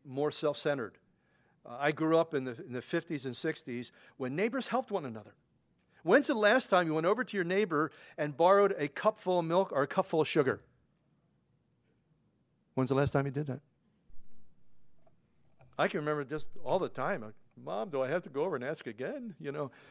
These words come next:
kind of a thing. Different, it's a different culture. It's, it's a more self-centered, you know, people are isolated. You know, people are alone. And how by the grace of God, you know, we need to break through that.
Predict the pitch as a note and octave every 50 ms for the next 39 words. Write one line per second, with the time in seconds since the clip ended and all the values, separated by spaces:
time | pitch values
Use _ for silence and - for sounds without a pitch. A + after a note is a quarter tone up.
0 | - - - C3+ C#3 C#3 C3+ A#2+ A#2+ - C#3 D3+ G#3+ A3 - - _ _ _ _
1 | _ _ _ _ _ _ _ _ _ _ _ _ _ _ _ _ _ _ _ _
2 | _ _ _ _ _ _ _ _ _ _ _ _ _ _ - F#3+ G#3 A#3 E3 -
3 | F3 D3 C#3+ C#3+ - D3 C3+ - G3+ A3+ B3 - - B3+ - - _ _ _ _
4 | _ _ _ _ _ _ _ _ _ _ D3 C3+ - - C#3+ - D#3+ C#3+ C#3 C#3+
5 | D3 D3+ C#3 - - E3 D3+ D#3+ D3+ - - - E3 E3 E3+ D#3+ D#3+ - - -
6 | - - _ - E3+ D#3+ C#3 C#3 - - D#3 D3+ D#3 D#3+ D#3 D#3+ D3+ F3 F#3+ -
7 | - A#3 G3 E3+ D#3+ D#3 C#3+ C3 A2 - _ _ _ _ _ _ _ _ _ _
8 | _ - B2+ A#2 - - D#3 D3+ D#3 D3+ D#3 D#3+ D3+ D3 C#3+ C#3+ D3 D#3 E3+ E3+
9 | D#3 B2 F#2+ - - _ _ _ _ _ _ _ _ _ _ _ _ _ _ _
10 | _ _ _ _ - B2 A#2 C#3 D3+ D3 D#3 D#3 D3 D3 C#3+ D#3 D#3+ E3 - -
11 | - - - D3+ C#3+ D#3+ D#3+ D#3 D3 A#2+ G2+ - - - - _ _ _ - C#3
12 | C3 C3 C3+ C#3 D#3 D#3+ E3 D#3 C3 A#2 C#3+ D3 C#3+ C3+ - - - C#3 C#3 C3
13 | A2+ G#2+ G2 G2+